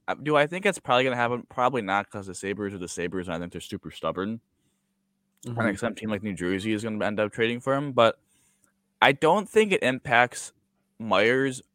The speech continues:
Speaker 1: asking price as much, 'cause Horvath was a true rental, and he had n-, like, Meier has rights after the season.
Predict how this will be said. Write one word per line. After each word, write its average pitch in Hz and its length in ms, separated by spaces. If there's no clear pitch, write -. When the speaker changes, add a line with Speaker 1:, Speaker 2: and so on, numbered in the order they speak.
Speaker 1:
asking 123 440
price 131 280
as 113 120
much, 110 260
'cause 120 240
Horvath 185 500
was 139 140
a 120 60
true 123 260
rental, 139 540
and 120 160
he 139 140
had 131 180
n-, 110 100
like, 110 280
Meier 151 380
has 135 300
rights 104 320
after 87 200
the 76 80
season. 85 440